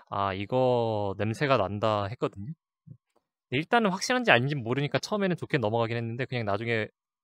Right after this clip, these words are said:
그냥 블락했어요. <laughs> 나중에 간단하게 그냥 블락해버렸습니다. 음, 편하더라고요. 일단, 어, 말씀하신 대로 그 부분도 의심이 적-, 적고.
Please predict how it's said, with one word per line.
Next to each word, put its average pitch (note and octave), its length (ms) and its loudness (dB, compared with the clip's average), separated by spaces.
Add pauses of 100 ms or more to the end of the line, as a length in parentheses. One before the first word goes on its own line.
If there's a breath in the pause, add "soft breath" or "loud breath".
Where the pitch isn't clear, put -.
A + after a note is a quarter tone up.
(500)
그냥 A#2+ 120 -6
블락했어요. - 500 -2 (140)
<laughs> - 920 -8 (180)
나중에 A#2+ 280 -2
간단하게 A2+ 680 4
그냥 G2+ 160 -4
블락해버렸습니다. G#2+ 840 -10 (280)
음, - 60 -18 (680)
편하더라고요. G#2 500 -6 (3000 loud breath)
일단, C3 340 -4
어, C3+ 160 6
말씀하신 A3+ 520 6
대로 G3 180 4
그 - 180 4
부분도 G#3+ 360 4
의심이 B2+ 360 2
적-, - 180 -20 (180)
적고. D#3+ 380 -6